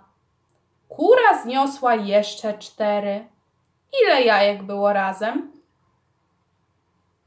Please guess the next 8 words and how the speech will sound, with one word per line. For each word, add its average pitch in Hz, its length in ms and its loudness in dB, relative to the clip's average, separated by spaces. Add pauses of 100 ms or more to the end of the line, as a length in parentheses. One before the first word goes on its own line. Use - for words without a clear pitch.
(320)
Cztery 196 1120 -8
dodać 208 840 -2
cztery 196 840 -6
równa 202 500 -8
się. 214 300 -8 (1400)
I 277 120 0
ostatnie 226 540 0
zadanie. 262 680 -2